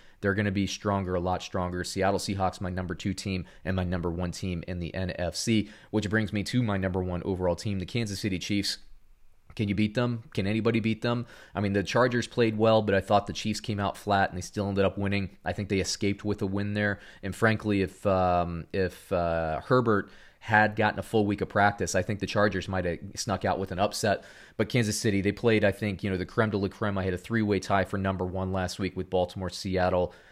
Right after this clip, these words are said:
and Kansas City. That win against Baltimore, it was convincing against a very good defense. They're just a fantastic team. When they turn it on, they are so special. This offense is as good as any offense I've seen since I've ever been watching football in thirty, over thirty years at this point of watching football.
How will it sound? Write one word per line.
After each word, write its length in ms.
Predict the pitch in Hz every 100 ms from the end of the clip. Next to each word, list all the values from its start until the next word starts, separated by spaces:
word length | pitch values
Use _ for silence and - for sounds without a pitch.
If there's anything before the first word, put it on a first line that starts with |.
| -
and 140 | 95 90
Kansas 360 | 107 90 90
City. 360 | - 98 92 - - - -
That 400 | 101 101 104 107
win 540 | 120 101 104 101 101 98
against 400 | 98 95 87 85
Baltimore, 520 | 92 92 - 95 92
it 80 | 92
was 120 | 85
convincing 680 | - 92 82 98 98 101 95 - - -
against 340 | - 90 92 95
a 20 |
very 320 | 90 92 98
good 240 | 95 95 87
defense. 600 | 101 - 104 98 - - _ _ _
They're 240 | 90 101
just 220 | 95 110 107
a 60 |
fantastic 720 | - 104 98 104 98 - 95
team. 400 | - 107 104 101 - 104
When 200 | 107 123
they 140 | 117
turn 200 | - 117
it 120 | 104
on, 380 | 98 101 98 95
they 140 | 98 92
are 140 | 90
so 800 | 87 - - 107 104 107 107 107 -
special. 720 | - - 104 - 101 95 - - -
This 180 | 95 104
offense 460 | 101 113 107 -
is 260 | - 101 90
as 180 | 101 90
good 240 | 98 101
as 140 | 92 -
any 220 | 110 117
offense 340 | 107 104 101
I've 160 | 104 90
seen 320 | - 104 98
since 220 | - 95
I've 180 | 101 95
ever 180 | 95 101
been 160 | 95 92
watching 360 | 95 92 90
football 480 | - 107 104 98 92
in 80 | 82
thirty, 440 | - 101 98 95 104
over 180 | 98
thirty 300 | 90 101 92
years 240 | 90 95 92
at 80 | 95
this 100 | -
point 240 | 101 92
of 60 | 92
watching 260 | 92 92
football. 460 | 104 92 92 87